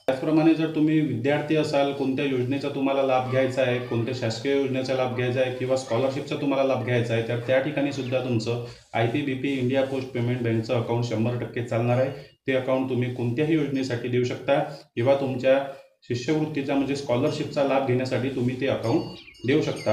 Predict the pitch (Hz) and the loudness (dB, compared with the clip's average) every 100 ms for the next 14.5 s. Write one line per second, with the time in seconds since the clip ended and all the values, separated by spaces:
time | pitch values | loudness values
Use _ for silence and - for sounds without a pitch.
0 | 101 104 131 139 135 135 - - 131 127 | 0 0 2 4 2 0 -2 -4 -4 0
1 | 123 120 127 127 131 131 123 127 127 131 | 0 2 0 0 0 -2 0 0 0 0
2 | 127 120 127 127 123 - 127 120 120 123 | 0 0 0 0 -2 -2 -2 -2 0 0
3 | 127 113 120 127 127 127 135 131 147 - | 0 0 0 -2 -4 -2 0 0 -2 -8
4 | - _ - 117 120 131 135 135 139 131 | -18 _ -6 -4 0 0 0 -2 -2 0
5 | 123 131 - 113 110 139 - 117 110 123 | 0 0 0 -2 0 -4 -2 -2 -2 -4
6 | 117 110 113 143 - 113 117 117 120 - | -2 -2 -2 -4 -4 -4 -2 -2 -4 -8
7 | - _ - 110 117 143 156 139 123 120 | -18 _ -6 -4 -2 -2 0 0 0 -2
8 | 127 123 113 120 120 120 120 127 - - | 0 0 0 0 0 -2 -2 -4 -6 -4
9 | 113 120 131 123 135 151 - _ - 107 | 0 0 0 0 0 -2 -8 _ -4 2
10 | 131 135 139 139 139 135 135 143 143 143 | 4 4 2 -2 -2 -2 0 0 0 2
11 | 143 156 - - _ - 123 151 156 156 | 0 -2 -6 -18 _ -4 0 2 0 -2
12 | 143 - 131 131 127 123 123 - 139 123 | -4 -4 -2 -2 0 0 -2 -4 -4 -4
13 | 143 135 127 127 110 107 127 135 135 131 | -4 -2 -2 -2 -2 -2 -2 0 0 0
14 | 139 - - - | -2 -6 -12 -6